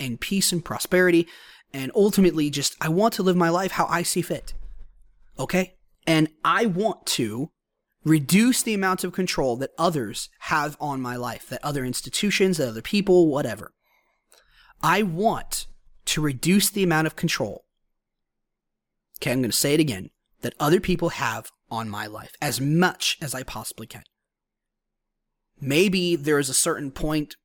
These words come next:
where someone is always going to have control. Okay. In the form of a government or something like that. Okay, fine. But I'm still gonna reduce it as much as I possibly can. To be i-, as independent as much as I possibly can.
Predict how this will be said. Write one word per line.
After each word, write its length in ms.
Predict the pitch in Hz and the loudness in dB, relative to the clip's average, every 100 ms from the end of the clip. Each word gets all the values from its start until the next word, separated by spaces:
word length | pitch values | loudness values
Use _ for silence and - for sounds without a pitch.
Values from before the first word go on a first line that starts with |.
| _ | _
where 160 | - 123 | -12 -6
someone 400 | - 160 156 143 | -2 0 0 0
is 100 | 131 | -2
always 720 | 95 143 170 160 147 123 117 | 0 6 6 6 2 -2 -8
going 260 | 113 113 98 | -8 -10 -10
to 60 | |
have 240 | - 113 - | -10 -12 -10
control. 440 | 143 202 175 - _ _ _ _ _ 180 | -4 -2 -2 -4 _ _ _ _ _ -4
Okay. 300 | - 202 - _ _ _ _ - | -2 -4 -4 _ _ _ _ -12
In 280 | - 135 127 | -6 -4 -2
the 40 | |
form 240 | - 165 | 2 4
of 80 | 170 | 4
a 60 | 156 | 4
government 440 | 160 156 147 131 | 2 2 0 -4
or 60 | 131 | -6
something 240 | 160 135 | -6 -6
like 120 | 135 | -8
that. 120 | 127 135 | -6 -4
Okay, 220 | 190 160 | -4 -4
fine. 320 | 214 156 - _ _ _ _ _ | -4 -4 -8 _ _ _ _ _
But 100 | 151 | 0
I'm 100 | 160 | 2
still 240 | 165 - 220 | 2 2 4
gonna 160 | 190 | 4
reduce 400 | 160 156 165 185 | 2 2 2 2
it 80 | 143 | 0
as 120 | 131 | -4
much 220 | 143 143 - | -4 -4 -4
as 80 | |
I 60 | 139 | -6
possibly 300 | 131 110 123 | -6 -8 -6
can. 200 | - 127 | -4 -4
To 80 | 151 | -4
be 220 | 147 151 | -6 -2
i-, 200 | 165 - | -2 2
as 160 | 175 165 | 2 4
independent 920 | 202 196 165 - - 190 151 107 - _ - - - | 4 4 2 2 0 2 -2 -6 -12 _ -20 -14 -6
as 280 | 156 156 | -4 -2
much 260 | 165 175 180 | 2 2 2
as 80 | 170 | 0
I 100 | 156 | 0
possibly 320 | 160 147 156 | -2 -4 -4
can. 340 | 185 139 117 | -2 -2 -6